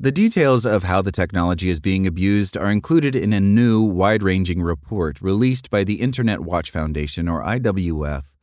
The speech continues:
a nonprofit based in the U K that scours and removes abuse content from the web.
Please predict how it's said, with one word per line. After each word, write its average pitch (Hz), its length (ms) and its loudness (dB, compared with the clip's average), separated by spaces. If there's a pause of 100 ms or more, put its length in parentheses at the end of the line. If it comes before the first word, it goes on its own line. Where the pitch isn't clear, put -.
(400)
a - 80 -4
nonprofit 135 640 0
based 104 320 -2
in 95 100 0
the 92 80 2
U 98 160 0
K 98 300 -2
that 90 180 -2
scours 131 540 -2
and 107 140 2
removes 101 440 0
abuse 101 360 -2
content 85 500 -4
from 80 160 -6
the 78 100 -4
web. 71 440 -6